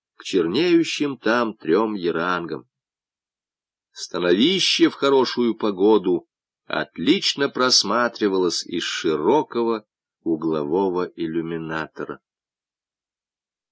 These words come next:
Когот вернулся к столу и опустился на стул.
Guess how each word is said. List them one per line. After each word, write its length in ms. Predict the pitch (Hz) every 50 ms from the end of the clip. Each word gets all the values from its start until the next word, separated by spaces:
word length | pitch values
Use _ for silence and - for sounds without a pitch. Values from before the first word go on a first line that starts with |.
| _ _ _ - - - - - _
Когот 380 | - 87 82 87 120 147 143 -
вернулся 440 | 123 117 120 135 139 - - 127
к 60 | 113 -
столу 360 | - - 113 104 117 147 156
и 80 | 147
опустился 640 | 139 127 - 127 120 - - - 120 123 117 - 117
на 100 | 107 110
стул. 480 | 107 - - - - 95 95 95 87